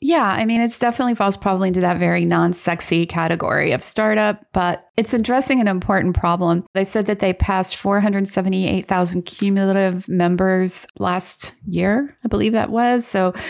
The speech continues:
they're just attracting more and more users. And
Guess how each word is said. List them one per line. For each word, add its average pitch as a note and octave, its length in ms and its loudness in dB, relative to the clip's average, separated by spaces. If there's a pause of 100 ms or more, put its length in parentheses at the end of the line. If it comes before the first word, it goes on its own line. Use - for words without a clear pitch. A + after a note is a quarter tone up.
(160)
they're F#3+ 80 0
just - 400 -4
attracting F#3+ 460 -2
more F3+ 320 2
and F3+ 260 0
more E3+ 600 2
users. A#3+ 540 2
And G#3+ 200 0